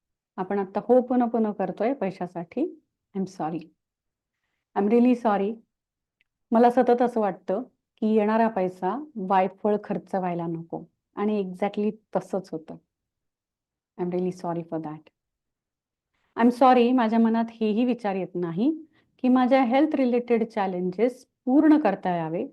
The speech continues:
कोणाकडेही मदत मागायची गरज पडू नये, त्यामुळे योग्य वेळी माझ्याकडे पैसा अट्रॅक्ट झालेला आहे. हेही माझ्या लक्षात येत नाही. I'm really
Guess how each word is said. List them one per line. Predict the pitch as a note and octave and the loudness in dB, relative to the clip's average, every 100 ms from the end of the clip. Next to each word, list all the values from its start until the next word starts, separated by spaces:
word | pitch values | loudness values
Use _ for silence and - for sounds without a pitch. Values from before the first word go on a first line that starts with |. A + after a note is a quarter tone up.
| _ _ _ _ _ | _ _ _ _ _
कोणाकडेही | A#3+ B3 B3+ B3 B3+ B3 C4+ | 4 4 4 2 4 4 4
मदत | A#3 G3+ G#3 G#3+ D#4 | 2 0 0 0 2
मागायची | C4 G#3+ G3 G3 G3+ | 0 0 -2 -4 -4
गरज | F#3 F3 E3+ | -2 -2 -4
पडू | - E3 | -4 -2
नये, | E3 D#3+ A#3+ - _ | -2 -4 -6 -10 _
त्यामुळे | A3+ A#3+ G#3+ F#3 A3 C#4 _ _ - F3 | 0 0 0 -2 -4 -8 _ _ -10 -2
योग्य | F#3+ A3+ G#3+ A#3+ | 2 4 4 4
वेळी | A#3 A#3 | 6 4
माझ्याकडे | A#3+ G3+ F#3+ F#3+ G3+ | 2 0 -4 -6 -8
पैसा | G3 F#3 E3 F3+ | -6 -6 -6 -6
अट्रॅक्ट | F3 D#3+ E3+ E3+ | -6 -8 -10 -10
झालेला | E3+ E3 D#3+ F3+ - - | -10 -8 -8 -10 -16 -18
आहे. | D3+ C#3+ E3 _ _ _ _ _ _ _ _ _ _ _ _ _ | -16 -16 -20 _ _ _ _ _ _ _ _ _ _ _ _ _
हेही | F#3+ F#3 G#3+ | -6 -4 -4
माझ्या | G3+ F3 F3+ | -4 -6 -8
लक्षात | F3 - E3 D#3+ | -10 -12 -12 -12
येत | D3+ - | -14 -16
नाही. | E3 D#3+ _ _ _ _ _ _ _ _ _ _ _ A3 | -20 -20 _ _ _ _ _ _ _ _ _ _ _ -4
I'm | G3+ | -2
really | F#3+ F#3+ | -2 -4